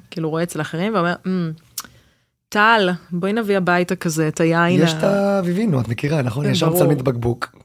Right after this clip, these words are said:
Speaker 1: <laughs>
Speaker 2: בודקים, רואים.
Speaker 1: אה, שנייה, תנו לי רגע לבדוק.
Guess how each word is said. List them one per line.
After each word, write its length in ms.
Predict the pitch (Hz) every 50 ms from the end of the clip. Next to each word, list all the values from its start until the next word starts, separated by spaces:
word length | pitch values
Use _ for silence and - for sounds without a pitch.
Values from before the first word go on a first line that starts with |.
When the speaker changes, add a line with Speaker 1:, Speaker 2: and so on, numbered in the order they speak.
| 214 170 156 -
Speaker 1:
<laughs> 440 | 220 202 - - - - 180 - -
Speaker 2:
בודקים, 320 | 143 - - - 147 143
רואים. 360 | 139 123 123 120 117 117 113 117 214
Speaker 1:
אה, 100 | 226 240
שנייה, 300 | - - 254 262 269 277
תנו 180 | - 240 233
לי 140 | 247 262 247
רגע 200 | 233 226 214 202
לבדוק. 480 | 202 190 175 180 196 202 214 233 269